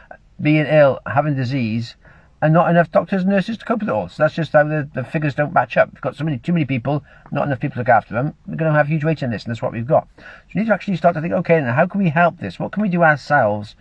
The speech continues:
to help reduce the <laughs> N H S waiting list?" And it's self-responsibility. It's thinking, "Right, if I ta-, actually take care of my body myself, I'm gonna be healthier, so I'm not gonna have to go to the hospital so much,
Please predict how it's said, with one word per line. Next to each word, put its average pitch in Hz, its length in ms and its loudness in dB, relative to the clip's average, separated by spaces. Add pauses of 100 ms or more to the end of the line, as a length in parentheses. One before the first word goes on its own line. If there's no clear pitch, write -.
(280)
to - 100 0
help 175 200 2
reduce 185 460 0
the 165 100 -4
<laughs> 139 80 0
N 175 60 -4
H 170 200 -4
S 160 200 2
waiting 156 420 0
list?" - 320 -10 (360)
And 180 100 2
it's 175 100 -2
self-responsibility. 185 840 0
It's 123 80 -4
thinking, 170 220 0
"Right, 185 140 2
if - 80 0
I - 80 0
ta-, - 100 -2
actually 190 260 -2
take 175 200 -8
care 175 180 2
of 156 80 -2
my 156 160 2
body 143 320 0
myself, 123 800 -2 (540)
I'm 226 180 2
gonna 233 180 0
be 185 140 2
healthier, 143 800 0
so - 180 -4
I'm 170 120 4
not 202 140 4
gonna 208 200 0
have 147 380 4
to 151 200 -4 (160)
go 180 120 2
to 170 80 0
the 170 80 4
hospital 151 380 0
so 107 140 -8
much, 131 340 -2